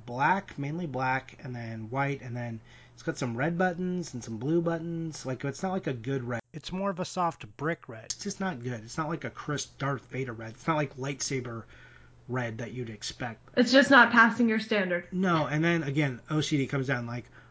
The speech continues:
Speaker 1: one of the trigger buttons is red, and then, like, one's blue.
Speaker 2: And does that bother you?
Speaker 1: Oh, absolutely.
Speaker 2: <laughs> They should be cohesive.
Speaker 1: Yeah, well, I mean, it's on different sides, too. It would be different if, like,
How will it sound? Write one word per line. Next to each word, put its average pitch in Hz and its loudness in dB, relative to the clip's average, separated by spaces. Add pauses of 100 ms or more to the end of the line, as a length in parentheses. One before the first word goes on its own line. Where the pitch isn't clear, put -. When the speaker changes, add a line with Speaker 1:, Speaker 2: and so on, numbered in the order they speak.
(140)
Speaker 1:
one 156 4
of 170 2
the 170 4
trigger 165 4
buttons 151 2
is 127 -2
red, 135 2
and 131 -2
then, 127 -2
like, 120 -6
one's 127 -4
blue. 127 -6 (300)
Speaker 2:
And 233 8
does 226 6
that 214 4
bother 202 4
you? 226 4
Speaker 1:
Oh, 139 2
absolutely. 127 4
Speaker 2:
<laughs> - 0
They 311 10
should 277 10
be 277 4
cohesive. 285 8 (500)
Speaker 1:
Yeah, 160 6
well, 170 0
I 170 2
mean, 170 2
it's 147 -6
on 165 0
different 160 -6
sides, 165 -4
too. 147 -4
It 131 -8
would 156 -6
be 208 -4
different 170 -2
if, 131 -6
like, 123 -6